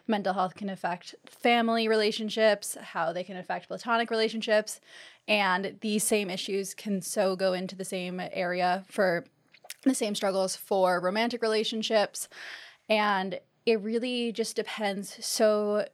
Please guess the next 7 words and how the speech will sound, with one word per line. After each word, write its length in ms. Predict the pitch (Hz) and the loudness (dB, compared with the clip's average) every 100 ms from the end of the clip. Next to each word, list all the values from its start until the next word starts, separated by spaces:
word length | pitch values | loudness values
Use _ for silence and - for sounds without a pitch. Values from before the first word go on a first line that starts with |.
| _ _ - | _ _ 0
drastically 500 | 214 196 214 202 190 | 2 4 0 -4 -2
on 140 | 190 | -2
so 120 | 233 | -2
many 120 | 208 208 | -4 -2
different 320 | 208 196 185 | -2 -2 0
factors, 440 | 180 185 175 175 | 0 0 -4 -4
whether 440 | 190 196 185 180 | 2 2 4 0